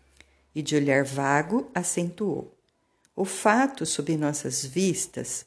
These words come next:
pode ser, de certo modo, comparado às correntes d'água. Cada qual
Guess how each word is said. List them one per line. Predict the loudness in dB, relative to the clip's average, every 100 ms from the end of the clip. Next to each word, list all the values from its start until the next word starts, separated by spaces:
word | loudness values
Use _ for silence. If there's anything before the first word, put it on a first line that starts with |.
| -6
pode | -4 -4
ser, | -6 0 2 2
de | 0
certo | -4 -2 -2 -4
modo, | -4 0 0 -2 -6 -10 -14 _ _ _
comparado | -4 -2 -2 -2 0 0 0 -4 -10 _ _ _
às | -4 -2 -2
correntes | 0 0 2 2 0 -2 -4
d'água. | -2 -2 -2 -4 -6 -6 -12 -20 -20 -20 -20 _ _ -16 -16 _ _ _ _ _ _ _
Cada | 0 0 2 0
qual | 2 4 4 4 0